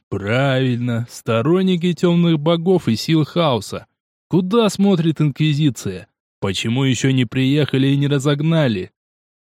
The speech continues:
Однако мой мозг тут же подсказал мне, что на самом деле я имею дело с богатыми детишками, одетыми по последнему писку моды,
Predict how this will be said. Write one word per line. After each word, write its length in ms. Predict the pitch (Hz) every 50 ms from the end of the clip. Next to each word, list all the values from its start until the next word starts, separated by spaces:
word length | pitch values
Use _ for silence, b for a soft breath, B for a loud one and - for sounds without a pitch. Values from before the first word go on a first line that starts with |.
| _ _ -
Однако 640 | 127 139 147 151 185 196 208 208 - - 196 185
мой 240 | 180 185 196 202 185
мозг 400 | 160 151 160 165 151 - _ -
тут 180 | - 214 208 180
же 140 | 175 160 -
подсказал 600 | - 123 - - - 113 101 95 113 117 135 139
мне, 280 | 143 139 135 127 - _ _ _ _ _ _ -
что 240 | - - - 170 170
на 80 | 185
самом 380 | 185 - 214 208 202 202 196 190
деле 280 | 180 220 233 208 143 120
я 240 | 117 127 135 143 151
имею 280 | 160 165 165 160 156
дело 300 | 156 156 190 190 175 156
с 80 | 117 113
богатыми 540 | 120 127 127 135 151 151 - 139 139 147 143
детишками, 680 | 135 156 156 - 208 208 - - - 165 156 156 147
одетыми 640 | - - 113 113 117 139 143 117 - 123 123 120 117
по 120 | 117 117
последнему 680 | 110 - 120 113 - 165 170 185 147 120 107 104 98 95
писку 400 | - 143 156 143 - - 156 151
моды, 400 | 160 165 165 127 98 90 92